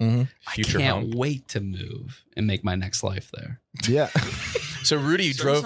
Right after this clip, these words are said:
Speaker 4: like
Speaker 2: past
Speaker 4: a
Speaker 2: your
Speaker 4: cult
Speaker 2: apartment.
Speaker 4: leader, man.
Speaker 3: Yeah.
Speaker 1: I did. I, I did a scouting report on your
Speaker 3: Oh,
Speaker 1: apartment.
Speaker 3: I'm so ready for the next chapter, by the way.
Speaker 1: Yeah, you should, yeah.
Speaker 2: Yeah, we
Speaker 1: You
Speaker 2: get
Speaker 1: mentioned
Speaker 2: it.
Speaker 1: that.
Speaker 3: And what you see?
Speaker 1: I saw, uh, an apartment that was built on something that I didn't think was possible.
Speaker 3: Oh my God.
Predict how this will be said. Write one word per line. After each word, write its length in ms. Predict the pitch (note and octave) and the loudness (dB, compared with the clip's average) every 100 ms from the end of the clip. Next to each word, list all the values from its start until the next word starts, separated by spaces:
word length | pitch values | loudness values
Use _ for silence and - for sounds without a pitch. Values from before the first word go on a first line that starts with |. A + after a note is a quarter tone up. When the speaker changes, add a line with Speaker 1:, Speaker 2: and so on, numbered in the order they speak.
| A2 | 2
Speaker 4:
like 80 | C#3+ | 2
Speaker 2:
past 200 | C3+ C#3+ | 2 2
Speaker 4:
a 40 | |
Speaker 2:
your 80 | A#2+ | 2
Speaker 4:
cult 100 | - | 4
Speaker 2:
apartment. 440 | F3+ D3 G#2 F#2 | 4 4 2 0
Speaker 4:
leader, 100 | G2 | 0
man. 100 | G#2+ B2+ - | -4 -4 -4
Speaker 3:
Yeah. 300 | G#2+ G#2 G2 | -2 2 4
Speaker 1:
I 60 | G#2 | 4
did. 400 | F#2+ G#2+ G2+ F2 | 4 4 4 4
I, 180 | F2+ - | 4 4
I 60 | G2 | 4
did 160 | G#2 | 4
a 40 | G2+ | 4
scouting 360 | - G2+ F#2 | 4 4 4
report 420 | F2 E2 F#2 E2 E2 | 4 4 4 4 4
on 160 | F2 | 2
your 120 | E2+ | 4
Speaker 3:
Oh, 60 | E2 | 4
Speaker 1:
apartment. 400 | G#2 F2+ E2+ E2+ | 4 4 4 2
Speaker 3:
I'm 100 | A#2+ | 2
so 480 | A2+ - - - A2 | 2 4 4 2 2
ready 200 | A2 G2 | 2 0
for 100 | F#2 | 0
the 100 | F#2+ | -4
next 240 | F2 E2+ - | -4 -4 -4
chapter, 400 | - D#2 - F#2+ | -4 -4 -6 -6
by 160 | G2 | -6
the 80 | - | -6
way. 160 | - - - - - | -8 -8 -10 -14 -2
Speaker 1:
Yeah, 320 | C3 F#3+ A2+ | 0 2 2
you 120 | G2+ | 2
should, 140 | G2+ A#2+ | 2 4
yeah. 160 | B2 G#2+ | 2 4
Speaker 2:
Yeah, 120 | G#2+ | 2
we 100 | C#3 | 0
Speaker 1:
You 40 | A2 | 0
Speaker 2:
get 120 | A2 | 2
Speaker 1:
mentioned 300 | A#2 G#2 E2 | 4 4 4
Speaker 2:
it. 20 | |
Speaker 1:
that. 180 | E2+ E2+ | 2 2
Speaker 3:
And 100 | A#2 | 0
what 180 | A#2+ - | 2 2
you 40 | |
see? 520 | - - B2+ G#2+ G#2 _ | 2 2 0 -4 -8 _
Speaker 1:
I 160 | G#2+ A#2 | 2 2
saw, 460 | - A2+ A#2 A2+ | 4 4 4 4
uh, 520 | G#2+ G#2+ G2+ G2 F#2 - | 4 4 4 6 4 2
an 160 | G#2 G2+ | 2 2
apartment 460 | F#2 A#2+ B2+ B2+ | 2 2 2 4
that 260 | G#2 G2 - | 2 2 2
was 160 | G2 F2 | 0 2
built 300 | G#2+ A2 G#2 | 2 4 2
on 100 | F#2+ | 2
something 320 | G2+ F2+ F2 | 2 4 4
that 100 | E2 | 4
I 80 | E2+ | 4
didn't 400 | G2 F#2 F2 - | 4 2 0 2
think 160 | G#2 | 0
was 120 | F2+ | 2
possible. 540 | - E2 D2 D2 C2 C#2+ | 2 2 2 0 -2 -2
Speaker 3:
Oh 40 | - _ - | -8 _ -14
my 140 | G2 | -12
God. 400 | F#2+ - - - | -12 -14 -16 -16